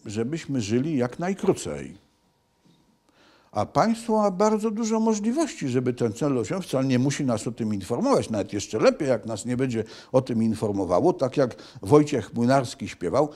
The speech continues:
„Po co babcię denerwować? Niech się babcia cieszy”. Prawda? Nie musi. No i,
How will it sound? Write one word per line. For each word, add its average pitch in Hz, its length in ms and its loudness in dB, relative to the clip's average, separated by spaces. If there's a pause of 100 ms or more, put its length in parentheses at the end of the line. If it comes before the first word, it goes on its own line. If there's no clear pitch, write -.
(220)
„Po 165 180 4
co 160 200 -4
babcię 120 460 -2
denerwować? 101 760 -2
Niech 123 180 -4
się 117 120 -6
babcia 104 360 -4
cieszy”. 82 560 -8 (480)
Prawda? 87 420 -6 (680)
Nie 247 160 0
musi. - 320 -4 (1800)
No 135 400 6
i, 156 320 2